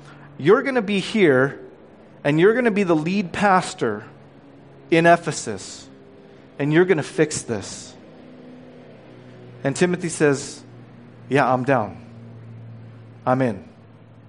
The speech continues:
I'll do it. And so Timothy stays.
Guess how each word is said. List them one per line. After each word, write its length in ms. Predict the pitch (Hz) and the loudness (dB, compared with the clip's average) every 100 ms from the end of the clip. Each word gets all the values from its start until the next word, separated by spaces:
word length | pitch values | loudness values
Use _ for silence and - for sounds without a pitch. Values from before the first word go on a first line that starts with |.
| - - - - - - 127 | -20 -20 -20 -20 -20 -8 -2
I'll 120 | 123 | -2
do 160 | 135 | -2
it. 140 | 104 - - - - - - - - - - - - - - - - - - - - - - - - - - - - - - - - _ _ _ _ _ - _ _ _ _ _ _ _ _ _ _ _ | -4 -8 -18 -20 -20 -20 -20 -20 -20 -20 -20 -20 -20 -20 -20 -20 -20 -20 -20 -20 -20 -20 -20 -20 -20 -20 -20 -20 -20 -20 -20 -20 -20 _ _ _ _ _ -20 _ _ _ _ _ _ _ _ _ _ _
And 100 | 127 | -2
so 100 | 165 | 0
Timothy 340 | 160 175 175 175 | 0 0 -2 -4
stays. 520 | - 185 120 110 | 0 0 0 -6